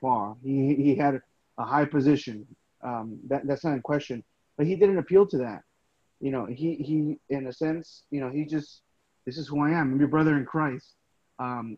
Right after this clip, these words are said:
and, you know, I'm, I'm the prisoner. I'm, I'm the aged Paul." Um, and,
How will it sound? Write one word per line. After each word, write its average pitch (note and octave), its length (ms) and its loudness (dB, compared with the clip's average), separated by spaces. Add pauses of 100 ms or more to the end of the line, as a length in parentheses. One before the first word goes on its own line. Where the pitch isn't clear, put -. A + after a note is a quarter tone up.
and, B2+ 280 -6
you C3 60 -4
know, B2+ 100 -4
I'm, B2+ 260 -4
I'm C3+ 160 -4
the C3 80 -2
prisoner. C3+ 520 -2
I'm, C3 220 -4
I'm C3 200 -4
the C3 180 0
aged D#3 400 4
Paul." C#3 380 2 (480)
Um, B2 460 -2
and, C3+ 320 0